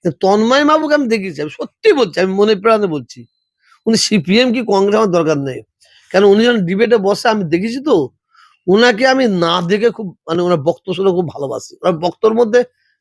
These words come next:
মানে, পাওয়ার আছে, ধার আছে। আর বাকি অনেকে বসে, সবাইকে বলবো না, অনেকে বসে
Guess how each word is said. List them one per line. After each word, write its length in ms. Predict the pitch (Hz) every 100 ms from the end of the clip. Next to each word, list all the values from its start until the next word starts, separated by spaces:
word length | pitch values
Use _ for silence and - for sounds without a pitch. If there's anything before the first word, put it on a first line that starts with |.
| _ 190
মানে, 120 | 196 -
পাওয়ার 360 | 202 247 247 170
আছে, 300 | 143 - 120 _ _ _ _ _ _ 139
ধার 280 | 131 202 196
আছে। 320 | 147 - 113 _ _ - -
আর 80 | 160
বাকি 420 | 127 151 175 262
অনেকে 380 | 240 240 262 254
বসে, 340 | 214 220 -
সবাইকে 340 | 208 202 240 254
বলবো 220 | 220 202
না, 80 | 214
অনেকে 340 | 185 214 247
বসে 440 | 240 247 208 233